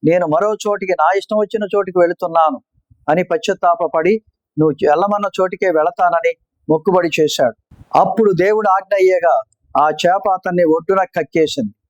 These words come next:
వెంటనే యోనా నినివే పట్టణానికి వెళ్ళి దేవుని మాటలు ప్రకటించాడు. రమారమి మూడు రోజుల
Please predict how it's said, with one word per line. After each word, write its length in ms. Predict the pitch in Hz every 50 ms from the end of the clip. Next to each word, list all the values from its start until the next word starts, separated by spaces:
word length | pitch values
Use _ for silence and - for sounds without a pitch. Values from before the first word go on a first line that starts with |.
| _ _ _ _ _ - 110
వెంటనే 520 | 120 151 180 190 185 196 185 180 170 175 202 _ _ _ _ _ _ _ _ -
యోనా 320 | 139 160 180 190 196 190 185
నినివే 400 | 170 160 175 196 196 196 202 190 - 180
పట్టణానికి 560 | 175 - 185 170 175 175 175 175 170 - 175
వెళ్ళి 380 | 156 165 165 175 196 220 233 - _ _ _ _ _ -
దేవుని 360 | 123 151 180 202 208 208 196
మాటలు 400 | 190 185 180 175 175 - 170 165 -
ప్రకటించాడు. 680 | 160 156 147 156 151 156 151 143 - 160 143 123 110 - _ _ _ _ _ _ _ _ _ -
రమారమి 480 | 127 147 165 175 180 170 175 175 175 170
మూడు 300 | 156 156 170 185 180 180
రోజుల 320 | 170 175 170 160 170 165